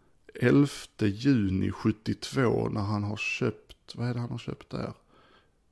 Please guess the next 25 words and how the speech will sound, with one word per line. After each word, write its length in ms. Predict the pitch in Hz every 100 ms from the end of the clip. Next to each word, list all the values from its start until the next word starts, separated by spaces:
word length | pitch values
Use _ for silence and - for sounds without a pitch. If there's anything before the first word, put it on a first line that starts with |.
| _ _ _ _ _ _ _ _ _ _ _ _ _ _ _ -
Eh, 120 | 107 98
strängar 640 | - - 110 131 127 -
och 160 | -
lite 140 | 131 -
sånt 180 | 131 -
ser 80 |
det 60 | -
ut 80 | -
som. 140 | 117
Och 80 | 117
sen 140 | 127
är 40 | 120
det 60 |
andra 400 | 120 123 147 110
kvitto 380 | 101 147 - 117
från 180 | - 127
också 300 | 120 - 113
från 360 | - 117 113 113 - -
Trainer 480 | 127 104 101 110 107
då, 260 | 120 113
eller 220 | 123 135
Grace 480 | 120 139 131 120 107 - -
and 180 | 110 107
Town 420 | 123 107 107 110
Music. 420 | 120 127 - 104